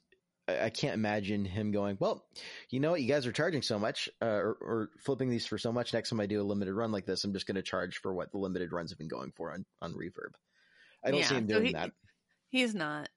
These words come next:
Speaker 2: And, like, for what it's worth, so th-, they're, they sold a hundred units, and they're probably all in hand by now.
Speaker 1: Yep.
Speaker 2: Um, there are exactly four of them on Reverb. four,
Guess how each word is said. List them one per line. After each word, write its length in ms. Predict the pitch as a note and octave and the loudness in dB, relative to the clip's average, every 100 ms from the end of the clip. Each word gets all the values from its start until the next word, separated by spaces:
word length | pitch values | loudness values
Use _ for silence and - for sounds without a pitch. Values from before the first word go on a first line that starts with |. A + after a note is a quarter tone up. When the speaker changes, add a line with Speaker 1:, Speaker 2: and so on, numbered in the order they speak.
| - | -4
Speaker 2:
And, 360 | G3+ F#3+ F3+ - _ _ - | 2 2 0 -8 _ _ -8
like, 260 | A3+ G3+ - - _ _ _ - B3 - - | -2 -2 -4 -20 _ _ _ -20 -20 -20 -12
for 140 | - D4+ | -2 2
what 200 | D4 D4+ | 4 2
it's 180 | C#4 - | -2 2
worth, 280 | G#3 A#3+ - | 4 4 0
so 200 | - A3 G3 | 2 2 2
th-, 180 | G3 - | -2 -4
they're, 260 | G3+ G3 G3+ | 0 0 2
they 160 | G3+ | 0
sold 260 | F#3+ G#3 G3+ | 2 0 0
a 60 | F3+ | 0
hundred 300 | G3 G#3+ F#3+ | -2 -4 -4
units, 340 | F3 F3+ F3+ | -4 -4 -4
and 60 | F3+ | -6
they're 80 | |
probably 400 | E3+ F3 F3 F3+ | -2 -2 -2 -2
all 200 | - E3+ | -2 -2
in 120 | F#3+ G3 | -4 -6
hand 260 | G3 F3+ | -6 -4
by 160 | E3+ E3 | -4 -2
now. 320 | D#3 D#3 A#3+ - _ _ _ _ | -2 -4 -6 -10 _ _ _ _
Speaker 1:
Yep. 160 | B2+ D3+ - | -2 -2 0
Speaker 2:
Um, 360 | G3 F#3+ F#3+ - - _ _ - | 2 2 0 -8 -20 _ _ 0
there 160 | A3+ B3+ | 6 8
are 60 | |
exactly 380 | B3 C4+ C4 C4 | 6 4 2 0
four 460 | - - D4+ D#4+ B3 | -4 -2 4 6 4
of 120 | G3 | 4
them 220 | F#3+ F#3 | 2 2
on 140 | F3+ E3+ | -2 -2
Reverb. 500 | - - - G3 G3 _ _ - | -8 -6 -6 -8 -12 _ _ -8
four, 320 | D#3+ - F#3 | -4 -4 -6